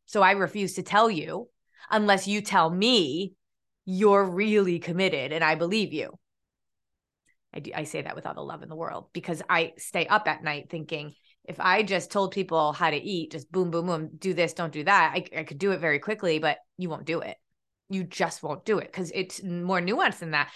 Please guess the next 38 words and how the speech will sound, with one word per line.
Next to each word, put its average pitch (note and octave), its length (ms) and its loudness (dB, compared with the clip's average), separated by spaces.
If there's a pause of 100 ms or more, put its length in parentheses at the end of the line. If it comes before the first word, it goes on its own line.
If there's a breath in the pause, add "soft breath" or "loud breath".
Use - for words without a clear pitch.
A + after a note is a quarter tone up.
(240 loud breath)
And G3 120 -2
it's F#3 100 -4
more G3 100 0
specific A#3 520 -4
than F#3 140 0
that. - 180 -6 (420 soft breath)
And A#3+ 240 2
so C4+ 420 4 (680)
there C#4+ 240 6
is, F4 220 2
though, A#3 340 6
this G#3+ 260 -4
big A#3 540 2
cavern. F#3+ 380 2
So G#3+ 180 -4
maybe C#4 340 2
you E4 120 2
don't G3+ 320 4
know, F#3+ 580 2 (480 soft breath)
and A3+ 100 -2
that's A#3+ 220 2
fine. D#3+ 480 2 (220)
That A3+ 200 6
is B3 200 0
why G3+ 600 4
I G#3+ 100 2
always A3+ 160 2
say, A#3+ 80 2
if A3 100 -2
you G3 80 -6
want G3 140 2
something G#3+ 140 -4
different, G3 260 -4
you F#3 60 0
gotta E3+ 120 0
do F#3 100 -6
something E3+ 320 -8
different. D#3 360 -4